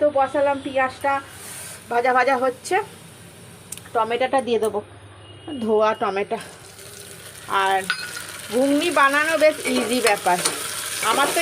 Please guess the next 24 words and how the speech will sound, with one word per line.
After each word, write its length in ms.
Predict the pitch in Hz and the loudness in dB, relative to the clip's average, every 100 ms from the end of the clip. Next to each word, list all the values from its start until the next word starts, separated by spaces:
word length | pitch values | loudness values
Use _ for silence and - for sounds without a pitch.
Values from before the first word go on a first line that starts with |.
| 311 | 2
ইজি 200 | 269 247 277 | 2 4 4
একদম 220 | 254 247 240 | 4 2 0
ভালো 160 | 226 190 185 | 2 4 4
লাগে। 180 | 190 247 | 4 4
এক 80 | 269 - - - - | 2 0 -2 -4 2
কড়াই 280 | 247 247 254 247 | 4 6 6 6
আলুটা 260 | 240 - 247 | 4 4 2
একটা 180 | 233 247 240 | 2 0 0
কি 80 | 254 | -2
দুটো 160 | 247 247 - | 0 0 0
সিটি 200 | 247 247 | -2 0
মেরে 160 | 254 269 370 | 0 2 2
নাও, 140 | 269 196 - - - - - | 2 0 -6 -6 -6 -6 0
তারপরে 440 | 226 208 202 233 247 240 | 4 4 4 4 6 4
এই 60 | - | 2
তো 80 | 214 180 - | 0 0 -2
পেঁয়াজ 340 | 240 247 247 240 | 2 4 2 4
দাও 180 | 240 240 240 | 4 6 6
বা 80 | 240 226 | 4 4
এমনি 280 | 226 226 233 233 - | 2 2 2 0 0
শুধু 200 | - 220 - | -4 -4 0
টমেটো 340 | 233 220 220 214 | 2 2 2 2
দিয়ে 120 | 233 233 | 2 2
করো, 180 | 233 | 2